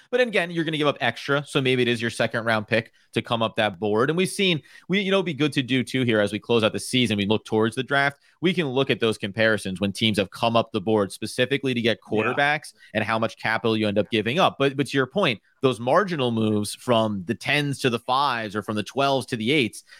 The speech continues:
Speaker 1: they're not nearly as dynamic. And we saw that from ten to, like, twenty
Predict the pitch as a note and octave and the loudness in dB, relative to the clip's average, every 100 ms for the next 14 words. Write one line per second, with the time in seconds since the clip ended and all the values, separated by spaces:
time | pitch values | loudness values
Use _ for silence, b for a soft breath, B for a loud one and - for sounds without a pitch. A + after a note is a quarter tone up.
0 | B A#2 A2+ D#3+ E3 E3 E3 D3+ B2+ B2 | B -8 -2 0 0 0 0 0 0 0
1 | A#2 C#3 B2 G2+ G#2 D#3 - - D3+ E3+ | 0 0 0 0 0 0 -2 -2 0 0
2 | A#2 G2 F#2+ - - G#2+ - - C#3 C3 | 0 -2 -2 -4 -8 -8 -4 -2 0 0
3 | A2 G2+ - - B2 C#3 F3 | 0 0 -6 0 2 2 -2